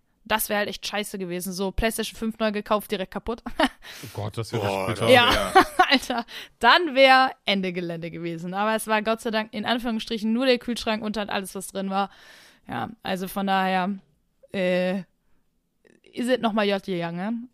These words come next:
Speaker 1: aber es war einfach echt scheiße und deswegen klopfe ich jetzt mal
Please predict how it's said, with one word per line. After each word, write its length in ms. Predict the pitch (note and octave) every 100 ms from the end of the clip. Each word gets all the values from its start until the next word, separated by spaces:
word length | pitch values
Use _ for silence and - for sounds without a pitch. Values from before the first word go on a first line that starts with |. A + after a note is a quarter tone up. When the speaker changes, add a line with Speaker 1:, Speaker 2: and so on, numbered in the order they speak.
| -
Speaker 1:
aber 420 | E3+ E3 F3 E3+
es 200 | - - -
war 140 | D#3
einfach 320 | - - -
echt 220 | - -
scheiße 360 | - - - -
und 120 | E3+
deswegen 480 | E3+ - F3 F3 E3+ - - - - _ -
klopfe 400 | B3+ C4+ - D4
ich 160 | C4+
jetzt 180 | C4 A#3+
mal 240 | B3 B3+